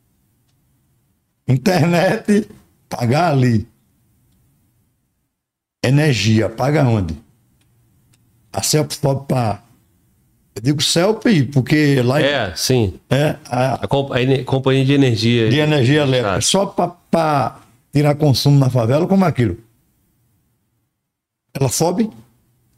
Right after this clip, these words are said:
Speaker 2: Não, não paga.
Speaker 1: Não paga ou o morador paga uma taxa?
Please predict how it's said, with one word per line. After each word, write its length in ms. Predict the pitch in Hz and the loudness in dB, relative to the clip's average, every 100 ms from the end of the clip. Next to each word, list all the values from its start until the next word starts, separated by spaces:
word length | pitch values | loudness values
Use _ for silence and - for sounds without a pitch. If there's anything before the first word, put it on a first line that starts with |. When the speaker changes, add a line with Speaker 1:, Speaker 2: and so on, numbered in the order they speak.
| _ _ _ _ _ _ - | _ _ _ _ _ _ -4
Speaker 2:
Não, 320 | 113 92 95 _ _ - - _ | -2 -2 -8 _ _ -20 -20 _
não 140 | - 113 | -6 -4
paga. 380 | 151 135 98 90 - _ _ _ _ _ _ _ _ _ _ _ _ _ - | -2 -2 -2 -6 -10 _ _ _ _ _ _ _ _ _ _ _ _ _ 0
Speaker 1:
Não 240 | 143 185 | 2 2
paga 460 | 143 185 190 240 262 | 0 -2 -2 0 2
ou 260 | 262 262 | 4 4
o 40 | 269 | 4
morador 500 | 247 254 240 226 220 | 2 2 2 0 2
paga 200 | 208 202 | 0 2
uma 160 | 208 | 2
taxa? 460 | 196 151 120 - | 0 -2 -2 -4